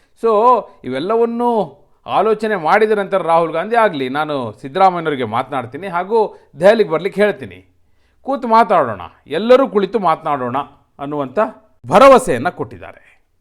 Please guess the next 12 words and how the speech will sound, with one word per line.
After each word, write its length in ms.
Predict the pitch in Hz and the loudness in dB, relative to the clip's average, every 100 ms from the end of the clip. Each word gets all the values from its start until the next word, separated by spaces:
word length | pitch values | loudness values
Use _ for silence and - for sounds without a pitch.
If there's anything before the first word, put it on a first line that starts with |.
| _ _ | _ _
ಸರಿ, 420 | - 190 170 - - | 4 4 4 -6 -2
ರಾಹುಲ್ 360 | 151 170 185 | 4 6 6
ಗಾಂಧಿ 240 | 160 151 160 | 2 0 -2
ಈಗ 80 | |
ಭರವಸೆ 400 | 131 131 135 117 | -2 2 0 0
ಕೊಟ್ಟಿದ್ದಾರೆ, 640 | 123 117 104 87 110 _ _ _ _ _ _ _ - | -6 -8 -12 -12 -14 _ _ _ _ _ _ _ -8
ಸಿದ್ದರಾಮಯ್ಯನವರಿಗೆ 580 | 214 254 233 226 233 | 0 2 2 -2 -4
ಕರೆಯೂ 380 | 254 196 240 277 | 0 4 4 6
ಬರ್ಬೋದು, 440 | 220 165 127 143 139 | 4 4 0 -4 -2
"ಬನ್ನಿ 280 | 185 208 | 0 2
ಡೆಲ್ಲಿಗೆ" 400 | 175 139 120 104 | 0 0 -2 -6
ಅಂತ. 200 | 117 104 | -10 -12